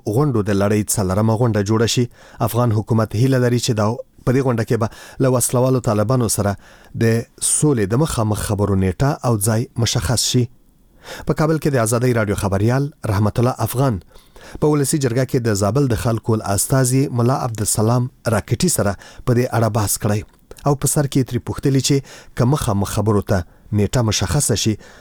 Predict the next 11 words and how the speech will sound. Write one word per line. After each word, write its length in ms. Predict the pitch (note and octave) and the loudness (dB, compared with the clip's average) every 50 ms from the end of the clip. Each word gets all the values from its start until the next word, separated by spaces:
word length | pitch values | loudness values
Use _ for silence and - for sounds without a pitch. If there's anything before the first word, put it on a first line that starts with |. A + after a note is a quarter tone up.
| - - D#3+ | -8 -2 0
آیا 140 | D#3 D#3 D3 | 0 0 2
طالبان 380 | - B2 A#2 G#2+ A#2 B2+ B2 A2+ | 0 0 0 2 0 0 0 0
به 80 | G2+ G2+ | 0 0
له 40 | F#2+ F#2+ | 0 0
حکومت 360 | G2 - - G#2 A2+ B2 - - | 0 -2 0 0 0 0 0 -2
سره 160 | A2+ F#2+ G2 F2+ - - - - - - A2 G2+ | -2 -2 -2 -4 -8 -12 -20 -16 -12 -6 -2 0
د 100 | G#2 G2+ F#2+ - | 2 2 2 2
سولې 220 | - - D3+ C3 A2+ - | 2 2 2 0 0 -2
خبرو 240 | A2 G2+ G#2 G2+ F#2+ - | -2 -2 -2 -2 -2 -2
ته 80 | - F#2+ F2+ F2+ - _ _ - - | -2 -2 -2 -4 -8 _ _ -6 -2
کینی؟ 260 | - C#3+ D3 D3 D#3 | 0 2 2 2 0